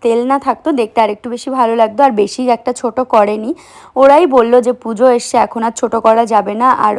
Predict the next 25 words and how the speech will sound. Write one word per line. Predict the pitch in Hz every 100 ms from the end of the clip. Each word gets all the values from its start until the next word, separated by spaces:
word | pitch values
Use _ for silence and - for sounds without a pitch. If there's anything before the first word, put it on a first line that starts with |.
| -
ও | 214 208 208 196
যে | 254 220
হেয়ারটাকে | 226 214 208 226 226
যেহেতু | 226 220 214 240
লং | 233 214 240
করা | 269 269 277
হবে, | 240 214 370 - - - 320
লং | 359 381
বলতে | 381 370 403
মিডিয়াম | 320 240 269 285
করা | 269 226 233
হবে, | 247 202 226 427 - _ -
তো | 247
সেহেতু | 247 247 240 302
অন্যান্য | 262 226 226 233 302
কাট | 240 226 262
না | 226
দেওয়াই | 214 247
ভালো। | 285 233 208
তাছাড়া | 226 208 - 240
আমরা | 226 220
তো | 220
সামনে | 247 233 214 240
ঘুরতে | 220 247 302
যাচ্ছি, | 320 415 -